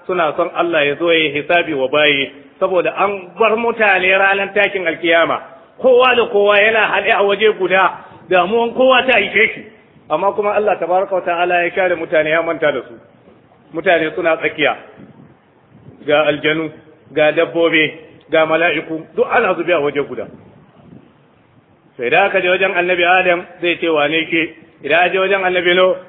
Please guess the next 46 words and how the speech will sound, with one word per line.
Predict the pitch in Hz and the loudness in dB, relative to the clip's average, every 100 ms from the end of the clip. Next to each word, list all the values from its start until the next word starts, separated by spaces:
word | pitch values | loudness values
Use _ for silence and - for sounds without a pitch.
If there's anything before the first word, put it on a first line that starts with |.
| - | -6
zai | 185 175 | -2 -2
ce | 180 | 0
wane | 165 156 160 170 | 2 2 2 0
ke | 180 170 170 - - | 0 -2 -4 -16 -10
ya | 151 | -8
tura | 151 190 180 | -2 0 0
wajen | 170 180 | 0 0
annabi | 175 170 156 | 0 -2 -2
Ibrahim | 147 147 170 143 120 - - - | -2 0 0 0 -6 -12 -20 -10
idan | 147 175 185 | -2 0 0
an | 190 | -2
je | 180 | 0
wajensa | 190 190 190 190 143 - - - | 0 0 -2 0 -2 -4 -14 -10
ya | 160 | -6
ce | 156 190 | -2 0
wane | 165 160 175 175 | 0 0 -2 -2
ke | 190 180 - - - | -2 -2 -6 -20 -6
ya | 160 | -6
tura | 170 202 180 | -2 0 0
wajen | 180 185 | 0 0
annabi | 170 175 160 | 0 -2 -2
Musa | 160 170 165 165 165 - - - | -4 -2 2 2 0 -6 -16 -6
idan | 160 185 | -2 0
an | 185 185 | 0 0
je | |
wajensa | 190 185 196 190 170 135 - - | -2 0 -2 0 -2 -2 -8 -14
ya | - 160 | -8 -4
ce | 208 | -2
wane | 185 170 160 196 180 | 0 0 2 0 0
ke | 208 190 196 - - | 2 0 0 -10 -10
ya | - 160 | -4 -2
tura | 220 196 | 0 2
wajen | 185 185 190 | 2 0 0
Annabi | 175 175 175 160 | -2 -2 -2 0
Isa, | 170 175 175 - - - | 0 2 2 -2 -18 -12
idan | 165 175 185 | -2 0 0
an | 190 | -2
je | 185 | -2
wajensa, | 190 190 196 196 175 139 - - | -2 0 -2 0 -2 -2 -8 -12
ya | - 165 | -6 -2
ce, | 214 | 0
"Wane | 196 170 165 190 190 | 2 2 2 0 0
ke?" | 214 202 202 - - | 0 0 -2 -12 -4
ya | 170 | -4
tura | 185 214 185 | 0 0 0
wajen | 180 196 | 0 -2